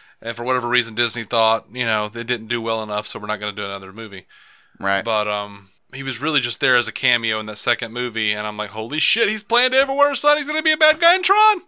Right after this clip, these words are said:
Speaker 1: And then he wasn't, so.
Speaker 2: <laughs>
Speaker 1: Um, um, I like the guy. Don't know that I see him as the Joker, but I, I wouldn't be opposed to watching him.
Speaker 2: Fair enough.
Speaker 1: Giving it a shot, at least.
Speaker 2: I,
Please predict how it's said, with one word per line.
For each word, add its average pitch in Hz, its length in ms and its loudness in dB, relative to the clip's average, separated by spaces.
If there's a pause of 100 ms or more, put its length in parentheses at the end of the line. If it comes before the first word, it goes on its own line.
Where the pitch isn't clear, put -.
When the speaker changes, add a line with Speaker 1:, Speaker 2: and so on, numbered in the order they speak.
Speaker 1:
And 120 160 -8
then 120 100 4
he 117 80 -2
wasn't, 104 380 -4
so. 98 280 -12
Speaker 2:
<laughs> - 60 -20 (960)
Speaker 1:
Um, 123 300 2
um, 113 380 -4 (200)
I 131 80 0
like 180 180 4
the 165 60 -6
guy. 151 280 2 (400)
Don't 151 180 2
know 117 100 4
that 113 120 2
I 107 40 -2
see 123 160 -4
him 117 120 -4
as 107 100 -6
the 110 80 -14
Joker, 120 440 -2
but 117 160 -6
I, 117 260 0
I - 20 0
wouldn't 123 240 -4
be 127 80 -2
opposed 139 260 -2
to 135 60 -4
watching 151 320 0
him. 139 80 -16 (1200)
Speaker 2:
Fair - 160 -6
enough. 104 300 -4 (400)
Speaker 1:
Giving 127 180 -4
it 139 100 -2
a 131 60 2
shot, 175 460 2
at 131 160 -10
least. 214 520 -8 (800)
Speaker 2:
I, 139 120 -2